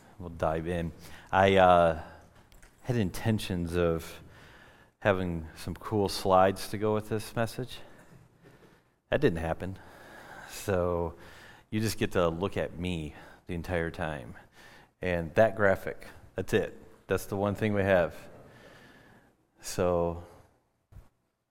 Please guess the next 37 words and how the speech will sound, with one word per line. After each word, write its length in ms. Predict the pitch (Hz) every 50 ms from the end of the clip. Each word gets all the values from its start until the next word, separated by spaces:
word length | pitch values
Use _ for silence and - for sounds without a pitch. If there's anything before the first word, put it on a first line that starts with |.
| _ -
it's 160 | - 92 -
either 180 | 107 95 90 87
that 220 | 92 101 107 107
or 80 | 107 104
me, 300 | 101 98 90 82 78 76 - - - _ _ -
okay, 440 | 98 92 - 123 110 101 104 101 95 - -
for 100 | - 117
the 80 | 95 90
rest 260 | 101 104 107 - -
of 100 | 117 113
the, 120 | 107 98 98 104
rest 220 | 107 110 110 - -
of 60 | 131
the 180 | 120 - - 101
time. 300 | 101 101 95 87 90 90 - - - - 160 170 170 175 - 170 143
Here's, 300 | 113 123 135 131 131 113
here's 220 | 113 131 131 117 107
the 80 | 110
text. 520 | - - 120 101 98 92 - - - - - - - - - - - - - - - - - - -
Mark 280 | 120 131 139 135 139
ten, 440 | - 156 147 143 139 143 143 147 135 - - - - - - - - -
I'm 80 | 107 110
gonna 140 | 113 110 104
start 440 | - - - 120 113 113 113 -
in 60 | 107 107
verse 180 | 104 104 101
thirty-two. 560 | - - 110 104 95 95 - 104 98 92 90 90 - - - - - _ _ _ _ _ _ _ _ - - - - - - - - - - - - - - - - - - _ - - - - - - -
And 360 | - 113 117 117 113 107 104
they, 340 | 104 107 120 117 113 113 113
this 180 | 107 110 104 98
is 100 | 104 95
Jesus 380 | - 110 107 104 101 101 -
and 180 | 104 95 90 80
Jerusalem, 640 | 90 95 101 104 98 - - 87 82 82 82 80 -
and 160 | 92 95 90 85
the 120 | 85 85
disciples, 720 | 82 85 85 - - 95 92 - 85 82 80 80 -